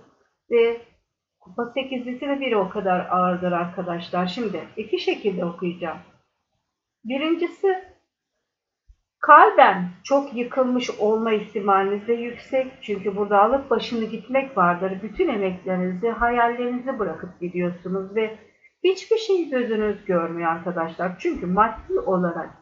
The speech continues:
bir yıkım yaşamışsınız. Eğer bir iş yerinde çalışıyorsanız oradan çıkıp gidiyorsunuz. Ama büyük bir yıkım yaşadıktan sonra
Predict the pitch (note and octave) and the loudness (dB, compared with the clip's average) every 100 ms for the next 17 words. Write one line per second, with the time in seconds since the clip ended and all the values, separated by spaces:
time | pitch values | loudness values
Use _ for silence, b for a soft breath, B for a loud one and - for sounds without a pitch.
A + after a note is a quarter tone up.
0 | _ _ _ _ - C4+ C#4 G#3 G3+ - | _ _ _ _ -8 -4 -2 -4 -4 -4
1 | G3+ F3 E3+ E3+ D#3+ - E3+ G#3 A3 A#3+ | -4 -4 -4 -8 -8 -10 -10 -6 -2 2
2 | B3+ B3 A#3+ - A#3 A3 A3 A3 A#3 A3+ | 0 -2 -8 -6 -6 -4 -6 -6 -6 -6
3 | - A#3+ A#3 B3 B3 - A#3 G3+ F#3+ G3 | -6 -6 -4 -4 -6 -4 -4 0 0 0
4 | G3 - G3+ - F3 E3 E3 D#3+ D3+ D3+ | -2 -10 -12 -12 -12 -10 -10 -10 -14 -14
5 | C3+ _ _ _ _ _ - G#3+ A3+ F#3+ | -16 _ _ _ _ _ -8 -4 -4 -4
6 | A3 C#4 G#3+ G3+ F3+ F3 F#3+ E3 D#3+ F#3 | -8 -8 -4 -2 -2 -4 -4 -4 -4 -6
7 | D3+ - - E3 D#3+ D#3 D3+ D3 - | -6 -8 -8 -8 -8 -12 -10 -8 -10